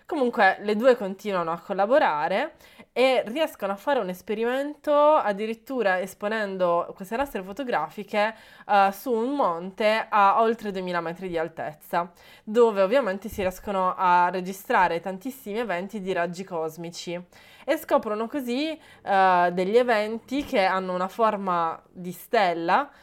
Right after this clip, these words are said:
che chi lavora con le emulsioni è abituato a vedere perché poi sono abbastanza tipici, ma che all'epoca non si ri-, non si conoscevano, e riescono a pubblicare questi risultati sulla rivista Nature.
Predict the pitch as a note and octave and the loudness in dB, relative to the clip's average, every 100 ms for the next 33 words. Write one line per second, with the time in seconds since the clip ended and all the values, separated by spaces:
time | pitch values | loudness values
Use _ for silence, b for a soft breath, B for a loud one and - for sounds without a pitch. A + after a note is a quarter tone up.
0 | B - F#3+ F3 F3+ - G3 F#3 F3 F#3 | B -2 0 0 -2 -8 -4 -2 2 2
1 | F#3+ G3 F#3 F3 F3+ A#3 G#3 E3 D#3+ F#3+ | 2 -2 -4 -6 -6 -2 -2 -4 -2 2
2 | A#3 A#3+ E3+ E3+ F#3+ G3 D3+ - D#3+ - | 2 0 -4 -4 -2 0 -2 -8 -16 -6
3 | F#3 E3+ E3 E3 D#3 D#3+ F3 G#3+ G#3+ G3 | -4 -4 -8 -10 -8 -8 -8 -10 -8 -10
4 | F#3+ D#3 F#3+ - C#4+ C#4+ B - F#3 F#3 | -12 -14 -16 -12 -14 -14 B -10 -8 -4
5 | F#3 A3+ A#3+ F#3 E3+ G#3+ C#4 A3 F3 E3+ | 0 0 0 -6 -4 -4 -4 -4 -6 -6
6 | F#3+ G#3+ A#3 F3+ E3+ A3+ - D#3 D3+ G3+ | -6 -10 -10 -10 -10 -10 -8 -6 -6 -6
7 | D4 _ _ _ _ _ _ - A3+ C#4 | -8 _ _ _ _ _ _ -8 -2 0
8 | G3 G3+ F#3 G#3+ A3 B3 A3 E3 E3 G3 | 0 -4 -6 -6 -6 0 2 2 -2 -8
9 | F#3+ - F#3+ F3 G3 C#4 D4 G3 C#3+ D#3+ | -14 -10 -6 -4 -6 -8 -6 -4 -4 -4
10 | G3 G#3 B B - - A#3+ A#3+ F3 E3+ | -8 -8 B B -12 0 2 2 -2 -6
11 | F#3+ D#3+ D#3+ D#3+ E3+ F3+ | -6 -4 -6 -4 -2 -2